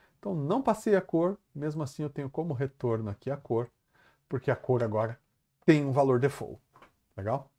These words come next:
Quero limitar quais são as cores possíveis, tá? Então o Python tem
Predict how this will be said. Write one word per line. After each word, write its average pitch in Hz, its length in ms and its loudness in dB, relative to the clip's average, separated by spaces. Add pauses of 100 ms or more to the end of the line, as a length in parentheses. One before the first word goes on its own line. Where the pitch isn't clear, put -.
(560)
Quero 240 220 4
limitar 220 640 2
quais 226 240 4
são 214 240 -2
as - 180 -6
cores 202 380 6
possíveis, 151 920 -2
tá? 147 100 -8
Então 180 240 -2
o 185 60 0
Python 170 560 -2 (100)
tem 147 300 -2